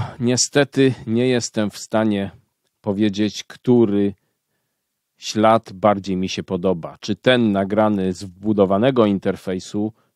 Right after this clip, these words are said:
czy ten nagrany przez interfejs U S B M-Audio M-Track dwa X dwa.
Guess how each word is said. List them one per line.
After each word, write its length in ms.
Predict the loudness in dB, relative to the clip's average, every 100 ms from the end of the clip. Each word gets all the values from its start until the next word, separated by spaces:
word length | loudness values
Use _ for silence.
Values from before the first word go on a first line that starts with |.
| _
czy 200 | 2 2
ten 440 | 4 4 4 0 -6 _
nagrany 680 | -4 -2 2 2 2 0 -2 -6
przez 340 | 0 0 0
interfejs 600 | -6 -2 -2 -2 -6 -6
U 160 | -6 -6
S 160 | -6
B 260 | -4 -2 -2 -4 _ _ _
M-Audio 760 | 0 0 0 0 0 -2 -2 -2
M-Track 580 | -2 -2 -2 -4 -4 -10
dwa 260 | -4 -4
X 420 | -4 -8 -14 -16
dwa. 360 | -14 -10 -10 -12